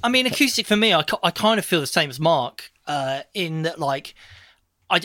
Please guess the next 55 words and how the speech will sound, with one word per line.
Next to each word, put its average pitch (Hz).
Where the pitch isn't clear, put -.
I 175
just -
don't 185
know 190
when 190
I 180
pick 180
it 160
up. 175
And 180
I, 208
don't 226
get 208
me 214
wrong, 196
I'd 131
l-, 160
I 170
love 170
the 156
idea 147
of 120
having 143
one, 160
like, 151
having, 160
like, 143
a 135
D 135
eighteen 123
or 117
something -
like 127
that, 117
just -
that 196
you 180
can 156
pick 165
up 151
and, 147
like, 156
you 147
know, 143
sounds 143
really 139
good. 151
I 170
mean, 196
I've, 208
I've 196
got 208
a 175
Baby 170
Taylor, 165